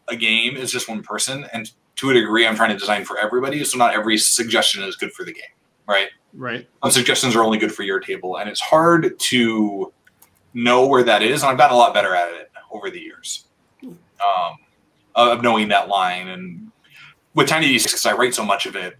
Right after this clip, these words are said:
Speaker 1: I, I've come, I've gotten to an almost, I want, I'll call it a gut checkpoint where I can look at something and go yes or no,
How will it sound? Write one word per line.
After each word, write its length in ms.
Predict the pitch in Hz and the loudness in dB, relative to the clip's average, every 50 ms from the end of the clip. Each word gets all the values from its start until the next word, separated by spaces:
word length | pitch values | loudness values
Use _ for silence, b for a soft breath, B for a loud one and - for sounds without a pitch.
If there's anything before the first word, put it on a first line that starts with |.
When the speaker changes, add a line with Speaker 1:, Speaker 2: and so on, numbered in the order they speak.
| _ - | _ -2
Speaker 1:
I, 400 | 104 104 107 104 95 101 92 - - | 0 0 0 -2 -4 -8 -10 -4 -2
I've 220 | - 117 110 107 - | -2 -2 -2 -2 -2
come, 340 | - 139 139 135 131 113 - | 2 2 2 2 0 -2 -2
I've 120 | 117 117 | 0 2
gotten 280 | 131 131 123 127 120 107 | 4 4 2 2 0 -2
to 200 | - - 117 113 | -4 -2 -2 0
an 80 | 107 101 | 0 0
almost, 480 | 104 104 101 101 98 90 - - - - | -2 -2 -2 -4 -4 -4 -4 -6 -4 -2
I 60 | 120 | -2
want, 220 | 117 113 110 110 - 127 | -2 -2 -2 -4 -6 -2
I'll 100 | 117 117 113 | 0 0 2
call 180 | - 131 117 | 2 2 2
it 80 | 101 95 | 2 0
a 20 | |
gut 180 | 95 101 101 - | 0 -2 -2 -2
checkpoint 600 | - - - 98 - - - - 95 87 87 - | -2 -4 -4 -4 -4 -6 -8 -8 -8 -8 -8 -6
where 160 | - 110 101 98 | -2 2 2 4
I 100 | 107 104 | 4 2
can 400 | - - 117 110 101 98 95 95 _ _ B B B B _ _ | 0 -2 -4 -4 -4 -6 -12 -16 _ _ B B B B _ _
look 180 | 135 139 151 - | -2 -2 0 0
at 140 | 120 110 - | 0 0 0
something 340 | 127 117 107 - 110 104 101 | 0 0 0 0 -2 -2 -2
and 140 | 98 101 101 | -4 -4 0
go 300 | 107 107 104 101 101 95 | 2 2 2 2 0 -2
yes 280 | 95 98 92 - - | -4 -4 -4 -4 -4
or 120 | 90 87 82 | -6 -6 -8
no, 80 | 78 | -10